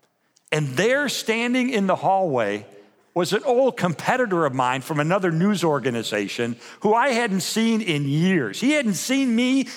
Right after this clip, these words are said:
since my days as a hard-drinking, wild-living atheist at the Chicago Tribune. And he's one of these tough Chicago reporters. He, he had a cigar. You never lit it. You just gnawed on it, you know. And,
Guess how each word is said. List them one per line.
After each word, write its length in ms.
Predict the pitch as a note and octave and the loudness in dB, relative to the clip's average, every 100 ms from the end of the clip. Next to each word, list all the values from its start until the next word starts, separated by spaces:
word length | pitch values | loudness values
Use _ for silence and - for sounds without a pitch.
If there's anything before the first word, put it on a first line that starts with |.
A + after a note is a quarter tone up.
| - - | -18 -14
since 340 | - B3 A#3 A3+ | -4 0 0 0
my 140 | A#3 | -2
days 440 | E3 A#3 A#3+ G3 | 0 0 0 -2
as 100 | E3+ | -2
a 60 | C#3+ | -2
hard-drinking, 1160 | - F#3+ A#3+ B3 - F3+ A#3 A#3 A3+ A3 G#3 D#3+ | -2 0 0 -2 -4 -2 0 0 -2 -2 0 0
wild-living 880 | F3+ F3+ G#3+ G#3+ F3 F3+ E3 F3+ - | 0 2 2 2 2 0 0 -2 -2
atheist 560 | D#3 E3+ - B2 B2 | -2 -2 -2 -2 -2
at 120 | B2+ A#2+ | -4 -6
the 100 | A#2+ | -6
Chicago 480 | A#2+ B2+ A#2 G#2 | -6 -2 -2 -2
Tribune. 420 | G2+ - G2 E2+ D2+ _ _ _ _ _ _ _ _ _ _ _ _ _ _ _ | -8 -8 -8 -10 -16 _ _ _ _ _ _ _ _ _ _ _ _ _ _ _
And 100 | E3 | -2
he's 160 | G3+ D#3+ | 0 0
one 140 | A#3+ | 0
of 40 | A#3+ | 0
these 180 | E3+ - | 0 -2
tough 220 | G3+ - | -4 -2
Chicago 480 | - C3+ C#3 B2 A#2+ | -4 -4 -2 -2 -2
reporters. 540 | A#2+ - C3 G#2 G#2 | -6 -4 -4 -4 -4
He, 80 | E3+ | -4
he 180 | F3 G#3+ | -2 -2
had 120 | G3+ | -2
a 40 | |
cigar. 560 | D3+ F3 C3+ E3 D3 A#2 | -2 -4 -2 0 0 -2
You 140 | B2 | -2
never 260 | F3+ G#3+ E3 | -2 -2 -2
lit 300 | C#3+ F3 C#3+ | -2 0 0
it. 100 | B2 | -2
You 80 | C#3+ | -4
just 240 | F3 - | -4 -2
gnawed 420 | D3+ E3 D#3 D3 | 0 2 2 2
on 280 | A#2 G#2 G2 | 0 -2 -4
it, 100 | C3 | -8
you 120 | A#2 | -6
know. 180 | A#2 B2+ | -2 -2
And, 100 | A2 | -4